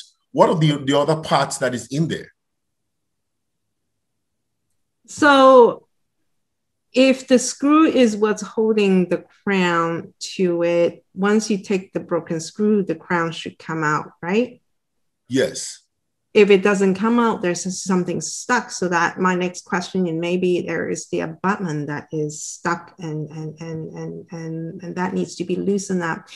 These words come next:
Speaker 2: So there is a, a change in, because of the connection change, um, twenty years ago with mostly external hex connection, it's actually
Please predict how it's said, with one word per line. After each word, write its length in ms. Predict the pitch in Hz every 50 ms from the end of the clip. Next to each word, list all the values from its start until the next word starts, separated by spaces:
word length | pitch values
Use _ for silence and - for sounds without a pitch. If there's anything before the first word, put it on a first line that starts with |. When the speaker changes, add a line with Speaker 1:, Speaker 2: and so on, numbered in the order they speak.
| - - - - - - - _ _ _ _ _ _
Speaker 2:
So 320 | - - - 240 233 233 220
there 200 | 208 233 233 233
is 380 | - - 233 262 262 262 - 285
a, 180 | 294 277 247 -
a 100 | - 214
change 880 | 190 - - - - 233 226 226 220 220 220 226 220 220 - - - - - _ _ _ _ _ -
in, 400 | 202 208 208 202 196 190 185 -
because 300 | 226 220 247 247 247 262
of 80 | 240
the 60 | 233
connection 600 | 226 - - 214 208 202 208 208 - - 208 202
change, 580 | 190 - - 202 196 190 190 190 190 190 - - _ _ -
um, 460 | 190 185 185 180 185 190 185 190 - - _ _ -
twenty 320 | - - 285 285 269 302
years 320 | 269 247 247 247 247 247
ago 460 | - 214 190 202 196 196 190 190 185 185
with 480 | - - 185 196 190 185 185 - -
mostly 440 | 202 196 202 214 214 - - 214 -
external 560 | 185 185 - - - - 185 185 185 185 180
hex 360 | 180 - 185 175 180 - -
connection, 580 | - - - 170 160 151 - - - - 370 440 466 - _ _ _ - _
it's 160 | - 214 -
actually 340 | 220 240 233 - 294 294